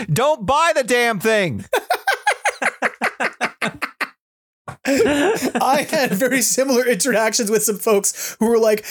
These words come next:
Speaker 2: "How am I supposed to afford this for cosplay?"
Speaker 1: You're
Speaker 2: And my
Speaker 1: not
Speaker 2: reaction
Speaker 1: supposed
Speaker 2: to
Speaker 1: to.
Speaker 2: that was, "You're not supposed to." <laughs> That's, like,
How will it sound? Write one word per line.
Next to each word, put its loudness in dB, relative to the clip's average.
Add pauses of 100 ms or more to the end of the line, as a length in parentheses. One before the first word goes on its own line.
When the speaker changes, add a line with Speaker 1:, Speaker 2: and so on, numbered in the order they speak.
Speaker 2:
"How 0
am 0
I 2
supposed 0
to 0
afford 2
this 0
for 0
cosplay?" 0
Speaker 1:
You're 4
Speaker 2:
And 4
my 2
Speaker 1:
not 0
Speaker 2:
reaction 2
Speaker 1:
supposed 0
Speaker 2:
to 2
Speaker 1:
to. 4
Speaker 2:
that 0
was, 0 (180)
"You're 2
not -2
supposed -2
to." -8 (140)
<laughs> -4
That's, -2 (340)
like, -4